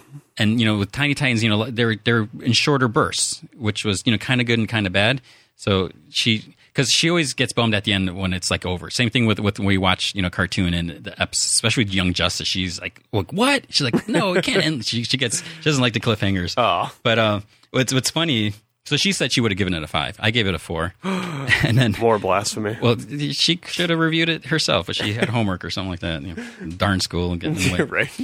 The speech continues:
Speaker 1: But what's funny is, is Joey Esposito from I G N, he, um, he, he said he, he really liked it, but he said that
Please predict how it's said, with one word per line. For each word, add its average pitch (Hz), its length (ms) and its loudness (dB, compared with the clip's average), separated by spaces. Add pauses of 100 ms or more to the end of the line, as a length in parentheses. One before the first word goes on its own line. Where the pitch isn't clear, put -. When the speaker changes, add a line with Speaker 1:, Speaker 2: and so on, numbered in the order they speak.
(220)
Speaker 1:
But 131 80 4
what's 131 180 2
funny 135 220 4
is, 107 180 2
is 107 180 0
Joey 131 320 2
Esposito 117 680 0
from 92 260 -2
I 92 120 0
G 90 160 -2
N, 87 180 -4 (380)
he, 117 220 2
um, 95 280 2 (480)
he, 117 200 0
he 131 200 0
said 104 220 2
he, 90 300 0
he 95 680 -2 (300)
really 127 280 2
liked 95 260 0
it, 90 140 -2 (320)
but - 200 0 (160)
he 175 200 0
said 117 240 2
that 98 120 -4